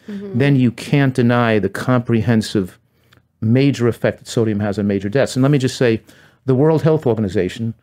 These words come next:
Speaker 2: put together a hundred fifty scientists look at the issue, and these have no, they're not scientists connected with the sodium industry or the anti-sodium industry, and let's just see what they found. This was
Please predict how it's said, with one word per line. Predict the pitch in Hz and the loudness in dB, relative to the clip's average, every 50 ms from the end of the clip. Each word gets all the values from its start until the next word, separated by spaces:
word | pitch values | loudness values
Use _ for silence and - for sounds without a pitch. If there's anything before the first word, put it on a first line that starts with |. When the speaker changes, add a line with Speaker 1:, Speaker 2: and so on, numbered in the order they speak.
| _ _ _ _ _ - | _ _ _ _ _ -4
Speaker 2:
put | - 151 - | -4 -2 -2
together | - 131 123 120 113 113 131 120 113 | -2 0 0 0 2 2 2 2 2
a | 107 101 107 104 - _ _ _ - | 2 2 0 -2 -8 _ _ _ -4
hundred | - 131 139 - - - | 0 2 2 2 2 2
fifty | - 127 - 123 113 | 0 -2 -2 -4 -4
scientists | - - 117 98 101 101 98 - 127 117 - - | -4 -4 -2 -2 -2 -2 -2 -2 -4 -6 -4 -2
look | 117 117 - | -2 -2 -2
at | 110 | -2
the | - 104 95 | -2 -2 -2
issue, | 95 - - 135 160 190 - _ _ _ _ _ _ _ _ _ | -2 -2 -2 -4 -6 -6 -8 _ _ _ _ _ _ _ _ _
and | - 120 120 120 | -2 0 2 2
these | 143 175 202 - - | 4 2 2 0 0
have | 156 127 - | -2 -2 0
no, | 120 113 107 101 98 98 117 - _ _ _ _ _ | 2 2 2 2 0 -2 -4 -10 _ _ _ _ _
they're | 135 139 135 | 0 2 2
not | 139 139 131 127 | 2 2 0 -2
scientists | - - 131 107 104 101 95 - 107 - | -2 0 0 0 0 0 -2 -4 -6 -4
connected | - 117 107 98 101 - 104 | -2 0 0 0 0 -2 -6
with | 101 92 | -4 -4
the | 98 | -6
sodium | - - 147 135 135 135 123 127 | -2 0 0 2 2 2 2 2
industry | 123 120 117 - - 107 92 | 0 0 -2 -4 -4 -4 -2
or | 82 | -2
the | 80 82 90 | -2 -2 0
anti-sodium | 135 175 165 156 151 - - 151 139 135 135 | 0 0 0 0 0 0 0 0 2 2 0
industry, | 131 120 - 135 123 - - - - - - | 0 -2 -2 -2 -4 -4 -6 -14 -20 -8 -2
and | 135 127 139 | 0 2 2
let's | 147 147 - - | 2 2 0 -4
just | 156 - - | -6 -4 0
see | - 143 | 0 0
what | 127 127 120 | 2 2 2
they | 147 151 | 0 0
found. | 151 - - 92 85 87 110 127 120 - _ _ _ - - _ | 0 -2 -4 -6 -6 -6 -6 -6 -8 -10 _ _ _ -20 -10 _
This | - 131 - | -4 -2 0
was | 139 | 0